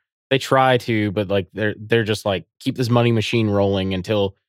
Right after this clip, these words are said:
basically it dies with a whimper." So I think, <laughs> I think personally it, it'll have an, like, a stinger at the end that, you know,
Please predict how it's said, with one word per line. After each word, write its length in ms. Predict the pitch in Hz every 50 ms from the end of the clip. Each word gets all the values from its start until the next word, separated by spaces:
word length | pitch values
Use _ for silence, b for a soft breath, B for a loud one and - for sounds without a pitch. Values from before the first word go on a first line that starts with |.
| _ _ _ _ -
basically 380 | 110 110 - 107 - 110 104 98
it 100 | 87 90
dies 340 | 104 98 98 98 98 90 82
with 120 | 98 90
a 40 | 90
whimper." 560 | 80 82 98 104 92 - 101 95 90 87 101 _ _ _ _ _ _ _
So 100 | - 147
I 80 | 143 147
think, 340 | 131 165 165 160 139 123 - - - -
<laughs> 540 | - - - _ _ _ _ _ _ -
I 180 | 117 120 147 165
think 400 | 160 185 202 202 165 82 71 -
personally 840 | 135 175 170 165 139 - 160 151 143 143 139 135 131 127 120 113 - -
it, 320 | 123 127 123 117 113 - _ - -
it'll 580 | 123 123 120 123 120 113 110 107 104 104 98 _ _ _ _ _ _ _ -
have 300 | - - 117 113 110 107 113
an, 200 | 113 107 107 - _ _ _ _ _ -
like, 140 | 110 110 107
a 60 | 104
stinger 540 | - - - - 123 113 113 107 107 104 101
at 100 | 98 98
the 160 | - 110 90 90
end 340 | 95 95 95 95 92 90
that, 280 | 92 95 90 85 82 _ _ _ _ _ _ _ _ _ _ _ _ _ _ _ _ _ -
you 120 | - - 87
know, 260 | - 80 76 - -